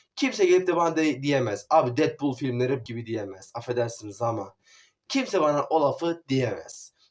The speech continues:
O yüzden ben de Deadpool üç gelmeden bu videoyu yapıyorum. Bu videonun niye yenisi gelecek? Deadpool bir ve Deadpool iki. O yüzden kanala abone olmayı da unutma. Hemen reklamımızı da yaptıysak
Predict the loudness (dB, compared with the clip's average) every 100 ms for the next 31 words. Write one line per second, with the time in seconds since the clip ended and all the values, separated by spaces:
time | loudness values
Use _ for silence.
0 | _ 0 0 2 0 0 -6 _ 0 2
1 | 2 2 0 0 -4 -8 -8 -4 0 0
2 | 2 0 -2 -8 _ _ -10 -8 -2 2
3 | 4 2 -2 -4 -4 -8 -16 _ _ _
4 | _ -6 -6 -6 -2 -2 0 -4 -8 0
5 | 8 8 8 2 0 2 2 2 0 -2
6 | -2 0 0 0 0 0 -2 -2 -4 -4
7 | -8 -10 -12 2 6 6 4 2 2 4
8 | 2 0 0 0 0 0 0 0 0 0
9 | -2 -2 -2 -2 -4 -6 -4 -2 -2 -2
10 | -8 -6 -8